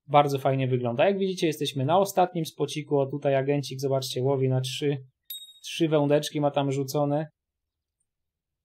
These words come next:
My cały czas na jedną, ale zaraz się dorobimy i będziemy też łowić z brzegu, spokojnie. Trochę na tych szczupakach jeszcze posiedzimy. No i tylko podpłynięcie i od razu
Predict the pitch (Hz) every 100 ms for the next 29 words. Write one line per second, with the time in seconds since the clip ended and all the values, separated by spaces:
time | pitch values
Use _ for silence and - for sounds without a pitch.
0 | _ _ 143 139 - 135 131 139 131 127
1 | 143 151 143 139 135 143 135 127 143 135
2 | 135 135 151 147 139 135 135 135 139 135
3 | 147 147 139 135 135 147 127 120 - 131
4 | 143 139 139 139 131 _ _ _ _ _
5 | _ _ _ _ _ _ _ _ _ _
6 | _ - 143 143 139 135 131 - 131 135
7 | 135 131 131 - 131 131 135 131 123 117
8 | 147 160 175 165 143 147 - 143 165 165
9 | - 135 131 131 131 131 123 123